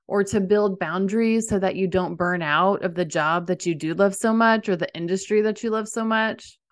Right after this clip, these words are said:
or maybe you're starting a new role and you want to establish boundaries and keep them,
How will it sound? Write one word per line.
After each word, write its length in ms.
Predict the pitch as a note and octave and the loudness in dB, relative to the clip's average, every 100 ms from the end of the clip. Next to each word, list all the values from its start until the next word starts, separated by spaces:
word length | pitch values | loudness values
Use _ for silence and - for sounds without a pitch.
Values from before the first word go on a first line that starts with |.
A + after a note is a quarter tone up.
| _ | _
or 120 | G#3+ | 4
maybe 340 | A3 G#3+ A3+ C#4+ | 6 6 6 6
you're 220 | D4 D4 | 4 2
starting 420 | - B3 A#3 A3+ | 2 2 2 2
a 40 | G#3+ | 2
new 260 | G3 A3+ | 2 2
role 440 | A#3+ E3 - - - | 2 0 -2 -6 -4
and 160 | G#3 G#3 | 0 2
you 140 | A#3 | 2
want 180 | A#3+ A#3+ | 0 0
to 180 | A3 - | -2 -4
establish 640 | G3+ G3 - G#3+ G3+ G3+ - | -6 -6 2 2 4 0 0
boundaries 680 | F3+ E3+ G#3 G3+ F#3+ E3 - | -4 0 2 4 4 2 -2
and 200 | E3 D#3 | -10 -10
keep 320 | - A3+ A3+ | -6 -6 -4
them, 380 | - A1+ - | -6 -6 -8